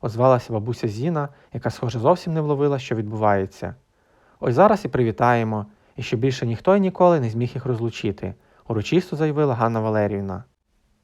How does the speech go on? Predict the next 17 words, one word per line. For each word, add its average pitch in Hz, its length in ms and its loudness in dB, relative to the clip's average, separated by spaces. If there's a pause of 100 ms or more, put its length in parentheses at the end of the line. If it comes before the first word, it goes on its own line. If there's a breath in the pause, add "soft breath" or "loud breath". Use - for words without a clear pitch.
(280)
Наступного 196 600 0
разу 175 360 4
родина 120 300 2
зібралася 135 540 4
тут - 180 -6
рівно 127 260 0
за 120 140 0
рік, 107 320 -6 (420 soft breath)
але 117 200 2
цього 147 260 2
разу 127 220 2
не 120 80 0
з - 60 -10
тривогою, 131 680 4
а 139 80 0
з - 60 -12
подарунками. 107 760 -2